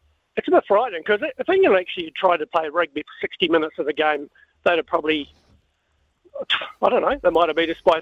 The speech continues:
thirty. Who knows? I don't know what they're up to. Um, I, I, here's my final comment.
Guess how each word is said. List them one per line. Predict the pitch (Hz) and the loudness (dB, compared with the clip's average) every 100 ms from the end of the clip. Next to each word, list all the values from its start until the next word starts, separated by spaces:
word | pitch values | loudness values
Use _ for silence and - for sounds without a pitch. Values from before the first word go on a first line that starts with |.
| - | 0
thirty. | 220 302 - - | 0 0 -4 2
Who | 185 | 4
knows? | 196 202 147 | 4 0 -2
I | 160 | -2
don't | 160 | -2
know | 160 | -2
what | 226 - | -2 0
they're | 147 143 | 0 0
up | 139 - | -2 0
to. | 147 - _ - - - _ _ _ - | 0 -2 _ -20 -20 -20 _ _ _ -2
Um, | 147 151 - _ _ | -2 -2 -10 _ _
I, | 254 - _ _ _ - | -2 -2 _ _ _ -4
I, | - _ _ _ 220 | -4 _ _ _ 0
here's | 285 240 | 2 4
my | 208 | 2
final | - 226 220 165 | 2 2 2 0
comment. | 196 208 - | 0 0 0